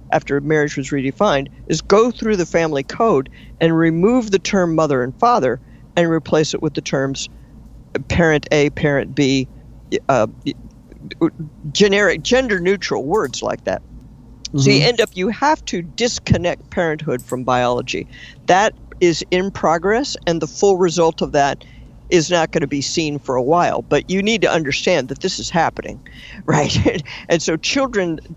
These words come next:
Speaker 1: the idea that children have a right to their mother and their father,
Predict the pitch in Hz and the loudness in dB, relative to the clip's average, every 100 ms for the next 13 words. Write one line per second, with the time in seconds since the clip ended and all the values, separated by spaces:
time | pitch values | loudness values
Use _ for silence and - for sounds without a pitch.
0 | - - 170 180 - 214 208 - - 277 | -18 -12 0 2 2 2 0 -2 -4 -2
1 | 202 208 175 147 131 131 185 208 - 160 | -2 0 0 2 0 2 0 0 -4 -6
2 | 135 143 156 131 123 113 110 - 180 139 | -4 0 0 0 -4 -4 -4 2 2 2
3 | 117 | -4